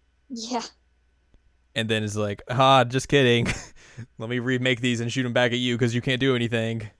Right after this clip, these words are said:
Speaker 1: <laughs>
Speaker 2: Yay, we win, kind of.
Speaker 1: Yay.
Speaker 2: Uh, so all that happens, and then basically, like, the stand, uh, Bad Company disappears, so they think everything's good.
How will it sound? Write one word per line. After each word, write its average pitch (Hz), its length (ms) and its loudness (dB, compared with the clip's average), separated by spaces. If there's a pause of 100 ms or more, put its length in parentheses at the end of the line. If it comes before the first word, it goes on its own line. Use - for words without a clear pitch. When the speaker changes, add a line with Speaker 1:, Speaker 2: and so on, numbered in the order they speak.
(240)
Speaker 1:
<laughs> - 1600 -10
Speaker 2:
Yay, 147 680 0
we 147 120 0
win, 143 680 -2
kind 127 280 -4
of. 107 480 -2 (420)
Speaker 1:
Yay. 269 760 -8 (1200)
Speaker 2:
Uh, 104 300 -2
so 131 140 -4
all 143 80 4
that 147 140 6
happens, 127 400 0
and 117 120 -2
then 110 180 -4
basically, 113 480 -4
like, 107 140 -6
the 104 80 -8
stand, 107 540 -6
uh, 104 200 -6
Bad 107 180 -2
Company 113 200 -6
disappears, 180 540 0
so 113 100 -8
they 107 120 -6
think 110 160 -4
everything's 107 340 -6
good. 113 480 0